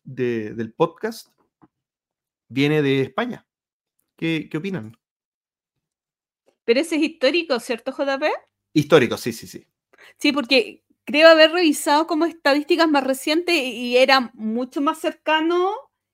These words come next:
Speaker 2: España a Chile. Eh, como que, no sé, cuarenta por ciento Chile, treinta y cinco España.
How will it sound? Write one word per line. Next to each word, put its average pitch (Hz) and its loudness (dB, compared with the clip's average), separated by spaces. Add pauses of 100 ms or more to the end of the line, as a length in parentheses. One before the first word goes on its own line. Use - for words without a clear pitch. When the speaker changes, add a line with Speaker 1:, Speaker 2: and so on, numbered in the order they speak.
(240)
Speaker 2:
España 285 2
a 320 -6
Chile. 233 -4 (680)
Eh, 214 -8
como 220 -4
que, 214 -4
no - -16
sé, 185 -2 (680)
cuarenta 254 4
por 277 4
ciento 285 -2
Chile, 294 4
treinta 277 0
y 254 0
cinco 302 -2
España. 190 -2